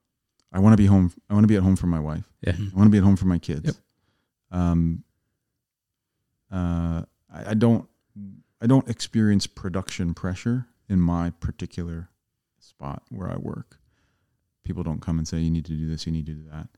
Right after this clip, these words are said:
Speaker 1: Um, but I also experience a,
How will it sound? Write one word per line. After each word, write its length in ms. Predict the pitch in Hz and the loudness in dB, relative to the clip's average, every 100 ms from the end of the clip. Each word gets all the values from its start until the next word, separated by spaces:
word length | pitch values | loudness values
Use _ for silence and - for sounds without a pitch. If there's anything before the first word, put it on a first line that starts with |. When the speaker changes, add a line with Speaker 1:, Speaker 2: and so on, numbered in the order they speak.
| _ _ _ _ - | _ _ _ _ -4
Speaker 1:
Um, 400 | 90 90 90 82 _ _ _ _ _ _ _ _ | 0 2 2 -2 _ _ _ _ _ _ _ _
but 140 | 101 104 | -4 0
I 120 | 98 | 2
also 320 | 107 110 107 | 0 0 -2
experience 800 | 92 - - 95 92 90 90 - | -2 -6 -4 -2 0 0 -2 -6
a, 480 | 82 87 87 85 | -6 -4 -2 -2